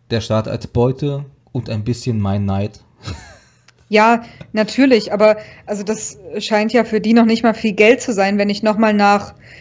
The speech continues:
Speaker 2: Frankfurt gucke und den Geschäftsführer von dieser awo Protect nehme, die einfach nur dafür gegründet war, äh, zwei Flüchtlingsheime zu beobachten.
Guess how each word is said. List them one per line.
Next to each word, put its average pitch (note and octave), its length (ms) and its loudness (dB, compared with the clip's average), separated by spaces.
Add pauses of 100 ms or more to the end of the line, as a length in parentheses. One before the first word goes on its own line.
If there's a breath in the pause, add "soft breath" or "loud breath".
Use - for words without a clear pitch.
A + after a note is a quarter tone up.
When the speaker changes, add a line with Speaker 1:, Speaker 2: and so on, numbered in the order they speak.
(140 soft breath)
Speaker 2:
Frankfurt B3+ 580 2
gucke C4+ 280 0
und A#3 200 2
den A3 160 2
Geschäftsführer A3 800 0
von G#3+ 180 0
dieser G#3 320 4
awo A3+ 280 4
Protect G#3+ 600 0
nehme, G3+ 220 0
die G#3+ 160 2
einfach C#4 460 0
nur B3 260 6 (400 loud breath)
dafür A3+ 300 2
gegründet B3 580 4
war, G3 340 4
äh, F#3+ 120 -4
zwei G#3 220 2
Flüchtlingsheime A3 680 2
zu G#3+ 180 -2
beobachten. G3 720 2